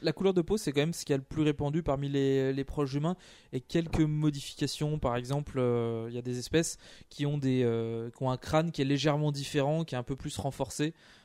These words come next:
pour je ne sais quelle raison, mais, euh, si, ça ressemble complètement à des humains, c'est juste qu'ils ont une sorte de,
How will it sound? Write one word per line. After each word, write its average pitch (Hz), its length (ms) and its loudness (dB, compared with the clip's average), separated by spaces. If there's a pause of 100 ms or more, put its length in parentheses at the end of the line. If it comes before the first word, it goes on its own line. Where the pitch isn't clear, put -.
(280)
pour 117 200 -6
je 117 160 -6
ne 117 80 -6
sais 123 160 -4
quelle 120 160 -2
raison, 127 320 -2
mais, 123 240 0
euh, 113 1040 -6
si, 120 220 -8
ça 139 100 -6
ressemble 151 220 -2
complètement 165 300 0
à - 20 2
des 139 180 2
humains, 143 180 0
c'est 135 140 -2
juste 139 180 -4
qu'ils 139 140 -8
ont 135 40 -2
une 135 40 -4
sorte 139 260 -2
de, 123 300 -2